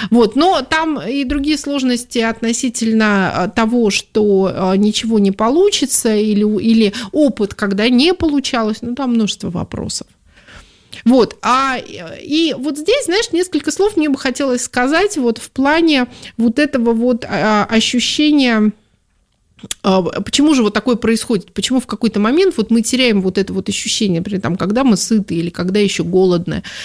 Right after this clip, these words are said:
Вот у детей с этим проблем нет. Вот даже с вкусностями. Вот я даже смотрю вот за нашими детьми, вот,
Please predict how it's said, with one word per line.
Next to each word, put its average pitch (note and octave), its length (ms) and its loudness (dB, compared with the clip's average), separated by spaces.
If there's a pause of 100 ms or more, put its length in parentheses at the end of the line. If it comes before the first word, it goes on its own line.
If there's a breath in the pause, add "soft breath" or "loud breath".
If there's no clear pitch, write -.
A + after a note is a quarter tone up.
(180 loud breath)
Вот C#4+ 160 0
у D4 100 2
детей D#4+ 280 2
с - 60 -2
этим F#4 200 2
проблем B3 360 2
нет. C#3 240 -6 (260)
Вот A3+ 140 2
даже E4+ 200 4
с - 80 -2
вкусностями. - 1000 -4 (140)
Вот G#3 140 -2
я B3 100 4
даже A3+ 160 2
смотрю A#3+ 300 0
вот F#3+ 200 -4
за A3 100 2
нашими G3 320 0
детьми, A3 320 0 (800 soft breath)
вот, A#3+ 280 2